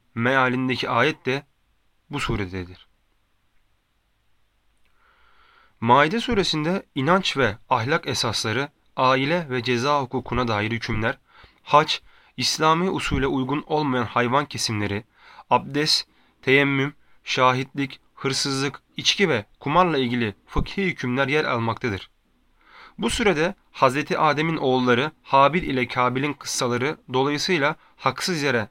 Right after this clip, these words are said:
cana kıymanın büyük günah olduğunu belirtmekte, içki, kumar ve falcılığın yasaklandığı ifade edilmekte. Ehli kitabın durumundan bahisle İsrailoğullarının hem Allah'a verdikleri sözde durmadıkları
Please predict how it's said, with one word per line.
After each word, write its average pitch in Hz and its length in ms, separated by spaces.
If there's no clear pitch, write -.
cana 135 260
kıymanın 135 440
büyük 156 240
günah 139 200
olduğunu 117 520
belirtmekte, 120 760
içki, 185 440
kumar 170 360
ve 120 180
falcılığın 131 640
yasaklandığı 135 840
ifade 131 340
edilmekte. 113 540
Ehli 196 300
kitabın 185 460
durumundan 143 680
bahisle 131 640
İsrailoğullarının 135 1040
hem 180 240
Allah'a 143 460
verdikleri 131 500
sözde 127 320
durmadıkları 160 640